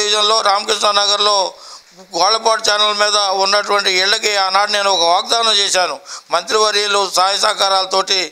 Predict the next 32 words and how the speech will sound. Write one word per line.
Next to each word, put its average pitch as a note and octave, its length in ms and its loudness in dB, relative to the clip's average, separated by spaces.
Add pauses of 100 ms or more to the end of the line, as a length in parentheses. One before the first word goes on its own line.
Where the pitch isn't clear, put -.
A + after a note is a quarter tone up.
(320)
ఖచ్చితంగా G3+ 520 -2 (180)
ఇక్కడే G#3 320 -2 (100)
మీకు G3 280 -2
ఉండే G3 160 -2 (100)
విధంగా F#3 260 0 (100)
పట్టాలు G3 360 0
ఇప్పిస్తానని F3+ 560 -2
చెప్పి, G3 240 -4 (480)
దాన్ని F#3 280 0
కూడా F#3+ 140 2 (100)
గౌరవ F#3 300 0
మంత్రివర్యులు G3 580 0 (140)
మన F#3 220 0
ఈ - 80 -6
మధ్యలోనే F#3+ 440 0 (440)
ప్రజా F3+ 260 0 (100)
సమక్షంలోనే G3+ 720 0 (400)
మీ F3 160 -2
అందరికీ G3+ 460 -2
మెరూన్ G#3 280 -2
పుస్తకాలు G3 420 -2
ఇస్తానని G#3 440 -2
చెప్పి F#3+ 260 -4
వారికి F3+ 300 -2
మాట F3+ 100 0 (100)
ఇవ్వటం F#3 340 -2
జరిగింది. G3 380 -2 (600)
రా-, F#3 260 0 (220)
రానున్న G#3+ 480 0
రెండు G3+ 180 2
మూడు G3+ 200 0
నెలల్లోనే G3+ 460 2